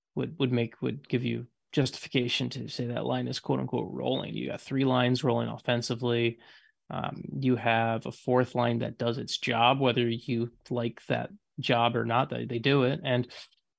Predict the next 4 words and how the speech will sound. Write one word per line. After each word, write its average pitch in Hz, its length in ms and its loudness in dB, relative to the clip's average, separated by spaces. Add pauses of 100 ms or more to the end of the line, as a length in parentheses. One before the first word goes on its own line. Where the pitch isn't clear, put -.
(200)
you 143 300 6
have, 127 680 8 (2250)
I 165 60 -4
mean, 120 220 0